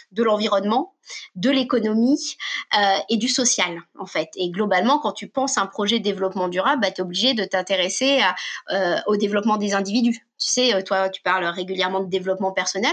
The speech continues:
parce que pour aller au bout d'une idée intrapreneuriale ou dans une entreprise ou n'importe où, bah,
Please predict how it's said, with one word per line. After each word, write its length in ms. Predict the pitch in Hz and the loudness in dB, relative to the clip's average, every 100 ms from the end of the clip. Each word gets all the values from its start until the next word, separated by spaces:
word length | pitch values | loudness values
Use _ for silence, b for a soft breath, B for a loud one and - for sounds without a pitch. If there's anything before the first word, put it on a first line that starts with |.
| 349 | 0
parce 160 | 180 | -4
que 80 | - | -8
pour 200 | 175 190 | -10 -4
aller 120 | 175 | -4
au 60 | 190 | -2
bout 180 | 180 196 | -6 -8
d'une 200 | 180 190 | -6 -6
idée 240 | 185 202 - | -2 -2 0
intrapreneuriale 960 | 208 208 202 196 202 196 190 196 190 208 | -2 0 -2 -2 0 0 2 2 2 0
ou 140 | 190 | -4
dans 140 | 185 180 | -6 -8
une 180 | 190 | -6
entreprise 500 | 185 180 180 - 214 | -8 -8 -10 -6 -6
ou 60 | 196 | -4
n'importe 400 | 185 175 - - | -4 -4 -10 -8
où, 80 | 247 | -6
bah, 120 | 180 | -4